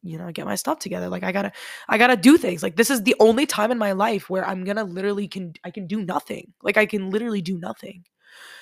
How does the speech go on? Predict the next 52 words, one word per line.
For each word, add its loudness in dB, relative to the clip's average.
So 4
I 4
was -2
like, -6
"Okay, -4
so -4
we're -2
gonna 0
do 4
some -10
things." -20
And -10
I -8
have -8
talked 0
about -2
this -6
in -6
other -4
episodes -8
where -6
I'm -6
like, -6
"Okay, 0
I'm -4
gonna -2
do 2
a 4
podcast 0
episode 0
or 2
a 0
podcast, -2
uh, -2
photo 2
shoot," -12
because -4
I've -2
always 4
wanted 0
to 0
change -6
my -8
background. -10
Like, -12
I, -4
I -4
had 0
a 0
vision, -6
and -4
I -6